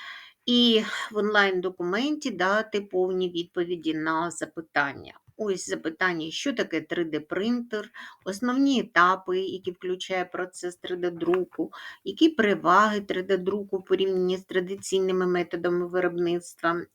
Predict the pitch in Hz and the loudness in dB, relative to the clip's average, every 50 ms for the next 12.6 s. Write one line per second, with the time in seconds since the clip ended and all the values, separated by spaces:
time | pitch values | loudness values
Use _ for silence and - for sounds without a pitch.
0 | _ - 254 320 - - 226 208 226 226 - - - - 175 175 - 190 185 202 | _ -4 -2 -2 -2 0 2 2 2 0 -2 -10 -4 -2 -2 0 4 4 4 4
1 | 220 - - - 190 185 - - 185 180 175 185 180 - - 175 175 170 170 165 | 2 0 0 0 0 0 2 0 -2 0 0 -2 -2 0 -2 -2 0 0 -2 -2
2 | - 151 143 147 151 151 156 190 185 180 - 170 165 160 147 - 170 170 180 185 | -2 -2 -2 -2 -4 -2 2 4 2 4 4 -2 -2 -4 -4 -2 0 2 2 2
3 | 208 233 233 - - 269 269 269 269 269 269 - - 175 165 170 160 165 - 180 | 2 0 -4 -4 -4 -2 0 0 0 0 -2 -4 -6 -4 -2 -2 -2 2 2 2
4 | 185 - 196 196 190 185 175 - - 185 170 170 165 160 151 143 143 143 - - | 2 2 -2 -2 -2 -4 -4 -2 -4 -4 0 2 2 2 2 2 0 -2 -6 -10
5 | _ _ _ - - - - - - - - - - - - - - - - - | _ _ _ -20 -20 -20 -20 -18 -16 -14 -14 -12 -10 -10 -8 -8 -8 -10 -10 -12
6 | - - 202 190 190 190 190 190 208 208 - - - - 285 - 233 202 202 208 | -2 0 4 4 6 6 6 4 2 0 -2 -4 0 0 2 4 6 6 6 8
7 | 208 214 214 214 - 240 240 - 277 269 269 214 196 202 196 202 - 208 202 190 | 6 6 4 2 0 -2 2 2 2 4 6 6 6 6 6 2 -4 -6 -6 -4
8 | 180 175 175 175 175 170 165 160 156 - - _ 180 180 175 - 170 160 151 156 | -2 0 4 4 4 4 4 0 -4 -10 -10 _ -2 -2 0 0 -2 0 2 2
9 | 156 151 147 143 147 165 170 - - 208 202 202 - 233 233 240 233 208 226 214 | 2 2 2 2 0 0 -2 -2 -2 -4 -2 -2 -2 0 2 2 4 2 2 0
10 | 208 233 233 240 233 - - - 220 226 226 220 - _ _ - 190 185 202 240 | 2 0 0 0 0 -2 -2 -2 -2 0 0 -4 -6 _ _ -6 -4 -2 -2 0
11 | 294 392 403 - _ _ - 190 202 214 233 240 254 240 - 202 202 202 214 208 | 0 -2 -2 -4 _ _ -2 -2 0 0 0 -2 -2 -2 0 0 0 0 0 -2
12 | - - 190 185 185 180 165 160 _ - 147 165 | -4 -2 0 0 0 0 -2 -4 _ -10 -12 -10